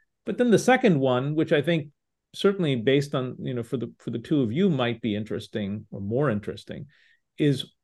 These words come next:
what does that do to the culture of a company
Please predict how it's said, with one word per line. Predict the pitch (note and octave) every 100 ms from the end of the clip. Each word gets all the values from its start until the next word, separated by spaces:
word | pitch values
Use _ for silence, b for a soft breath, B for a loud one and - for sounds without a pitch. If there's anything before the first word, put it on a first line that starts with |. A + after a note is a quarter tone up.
| _ _ -
what | D3
does | B3
that | C4 G3
do | G3 F#3
to | C#3
the |
culture | C#3 - G3 G3+ - F3 -
of | C#3+ C#3
a | C#3+ C3+ -
company | - F3 E3 E2 B1+